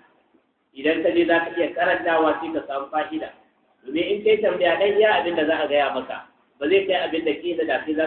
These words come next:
ka zauna awa biyu, awa uku za ka karanta ba. Eh, yanzu misali, wannan littafi da na ambata na Sheikh Muhammad Al-Amin Shafi'i, in ya bado hannunka, karshe ba iya inda ke so za ka karanta ba, za ka karanta ma ba nan, ba inda ke so kaɗai ba.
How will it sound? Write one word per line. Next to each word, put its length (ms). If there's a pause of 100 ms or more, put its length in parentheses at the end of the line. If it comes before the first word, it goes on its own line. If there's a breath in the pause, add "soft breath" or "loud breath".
ka 80
zauna 280
awa 240
biyu, 160
awa 200
uku 160
za 100
ka 160
karanta 260
ba. 140 (760)
Eh, 340
yanzu 260
misali, 800 (380)
wannan 580
littafi 420
da 120
na 120
ambata 360
na 100
Sheikh 160
Muhammad 360
Al-Amin 440
Shafi'i, 400
in 80
ya 80
bado 320
hannunka, 560 (400)
karshe 320
ba 160
iya 220
inda 240
ke 160
so 100
za 140
ka 100
karanta 220
ba, 100
za 100
ka 120
karanta 300
ma 200
ba 160
nan, 220
ba 120 (320)
inda 300
ke 160
so 140
kaɗai 260
ba. 100